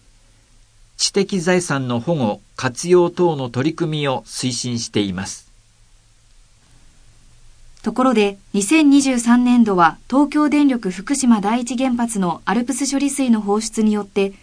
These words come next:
Speaker 2: どのような影響があったのでしょうか？
Speaker 1: 東京電力ホールディングス株式会社では、トリチウム以外の放射性物質について、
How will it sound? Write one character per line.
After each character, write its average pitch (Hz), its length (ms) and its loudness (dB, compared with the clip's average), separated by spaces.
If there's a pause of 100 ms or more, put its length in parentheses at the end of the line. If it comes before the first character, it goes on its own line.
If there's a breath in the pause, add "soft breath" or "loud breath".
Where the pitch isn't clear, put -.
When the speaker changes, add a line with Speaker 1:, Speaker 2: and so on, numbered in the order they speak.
(140 loud breath)
Speaker 2:
ど 240 100 2
の 285 100 6
よ 269 140 4
う 240 40 4
な 226 80 6
影 208 200 0
響 220 180 0
が 214 120 0
あ - 20 -2
っ 214 80 -8
た 220 120 -4
の 196 80 -4
で 185 120 -4
し 180 80 -4
ょ 175 60 -2
う 165 40 -4
か？ 156 200 -10 (3500)
Speaker 1:
東 196 240 2
京 190 240 0
電 175 220 2
力 175 240 0
ホ 170 240 -2
ー - 20 2
ル 175 160 0
デ 160 80 -4
ィ 170 100 -6
ン 165 60 -10
グ 170 60 -8
ス - 120 -12
株 160 260 -4
式 170 280 -8
会 160 180 0
社 117 160 -2
で 104 120 0
は、 87 200 -8 (680)
ト 165 140 2
リ 190 120 2
チ 202 180 0
ウ 190 60 2
ム 156 120 -2
以 165 100 0
外 175 220 0
の 143 160 -2
放 165 240 -2
射 180 120 -2
性 165 260 0
物 165 140 2
質 - 280 -6
に 120 120 0
つ 117 140 -4
い 110 120 -2
て、 - 260 -6